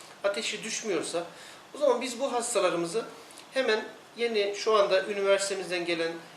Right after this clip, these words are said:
e, bir kısım doktorlarımız ve bizim mevcuttaki olan doktorlarımızla beraber altmış tane mobil sağlık ekibi oluşturduk. İlçelerimizde de dahil olmak üzere. Şimdi bunlara da arkadaşlarımız akşam belli bir saate kadar çağrı merkezimiz kötüleşen hastaları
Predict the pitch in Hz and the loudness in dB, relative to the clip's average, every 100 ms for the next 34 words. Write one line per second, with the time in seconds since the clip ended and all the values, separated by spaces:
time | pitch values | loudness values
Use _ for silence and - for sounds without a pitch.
0 | - - 170 170 208 - - 175 170 165 | -14 -4 -2 -2 -4 -4 -10 -4 -4 -2
1 | 180 165 170 160 156 160 170 175 170 165 | -2 0 0 -2 -6 -6 -6 -2 -2 -2
2 | 165 170 170 151 143 147 170 - 165 175 | -6 -8 -4 -2 -2 -2 -4 -4 0 0
3 | 180 170 135 185 180 143 180 208 - - | -2 -4 2 4 6 6 4 0 -4 -16
4 | - 214 - 233 - 185 208 196 196 214 | -2 -2 -2 -4 0 0 0 -2 -6 -8
5 | - 185 185 - 175 165 165 143 113 - | 2 6 6 4 -6 -8 -6 -6 -6 -12
6 | - - - - - - 226 214 208 180 | -14 -20 -20 -20 -20 -16 -12 -8 -4 -4
7 | 175 175 165 151 143 139 139 131 123 120 | -4 -4 -4 -2 2 4 2 -2 -8 -10
8 | - 170 226 - - - - - - - | -10 -8 -8 -10 -18 -18 -18 -20 -20 -18
9 | - - 302 269 214 262 262 262 226 214 | -8 -6 -4 -4 -6 -6 0 4 4 6
10 | 220 226 226 214 - 165 151 - - - | 6 6 4 4 2 0 -2 -8 -14 -20
11 | - 208 - 220 220 226 220 214 - 196 | -4 -2 0 0 2 0 0 -4 6 6
12 | 202 202 185 165 175 - - - - 220 | 6 4 0 0 -2 -4 -18 -20 -2 2
13 | 233 233 208 220 185 196 - 214 214 220 | 4 4 2 0 -4 -6 -4 -4 -2 0
14 | 220 196 - 175 151 | 2 2 2 0 0